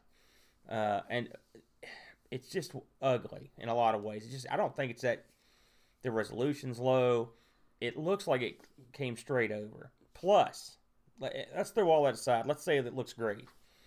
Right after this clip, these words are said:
The border is ridiculous, and I believe this one made, uh,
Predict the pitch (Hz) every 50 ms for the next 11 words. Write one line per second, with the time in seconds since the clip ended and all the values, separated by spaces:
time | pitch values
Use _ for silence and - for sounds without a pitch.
0 | - - - _ _ - 143 131 - 160 170 190 196 175 151 131 120 - - 120
1 | 117 110 113 - - _ _ _ _ _ _ _ _ - 127 104 113 107 104 -
2 | 101 90 - - - - - - _ - - 127 123 120 117 131 147 156 147 127
3 | 131 127 - 135 123 117 117 120 120 117 117 113 113 - _ _ _ _ _ -
4 | 110 98 - - - 113 110 104 101 101